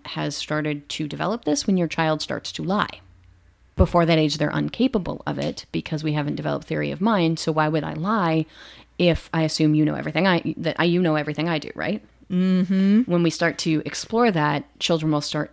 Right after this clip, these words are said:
Speaker 1: to test it.
Speaker 2: Very interesting.
Speaker 1: This also gives us starting the ability to do perspective taking and gives us the ability to understand that comes from a study by Jean Decity. This is a more concrete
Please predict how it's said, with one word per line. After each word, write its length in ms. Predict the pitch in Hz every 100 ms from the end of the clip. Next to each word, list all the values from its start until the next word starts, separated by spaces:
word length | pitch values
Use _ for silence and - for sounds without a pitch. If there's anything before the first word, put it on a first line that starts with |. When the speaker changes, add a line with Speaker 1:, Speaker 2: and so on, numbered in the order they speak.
| -
Speaker 1:
to 500 | - 151 147 143 147 - -
test 320 | - 151 -
it. 160 | - - - _ _ _ _ _ _ _ _ _ _ _
Speaker 2:
Very 380 | - 180 170 160
interesting. 640 | 151 - - - - 170 165 _ _ _ _
Speaker 1:
This 180 | 190 214
also 240 | 262 254 226
gives 220 | 208 196
us 160 | 180 -
starting 760 | - - 175 170 165 165 - 160
the 240 | 151 147
ability 400 | 151 156 160 151
to 100 | 147
do 180 | 151 147
perspective 560 | 143 151 - 147 - -
taking 380 | - - - - _ _ _
and 320 | 160 165 160 170
gives 220 | 180 165
us 100 | 165
the 120 | 170
ability 480 | 156 156 160 165 156
to 180 | - 143
understand 760 | 156 147 143 151 151 147 147
that 280 | 147 147 143 147 _
comes 240 | - 180 170
from 140 | 165
a 40 | 156
study 300 | 160 156 151
by 400 | 147 147 147 - 175
Jean 600 | - 160 165 165 160 - - _
Decity. 560 | 160 156 233 247 285 285 -
This 160 | 185
is 160 | 196 180 175
a 60 |
more 320 | 175 170 170
concrete 580 | 165 - 175 175 180 170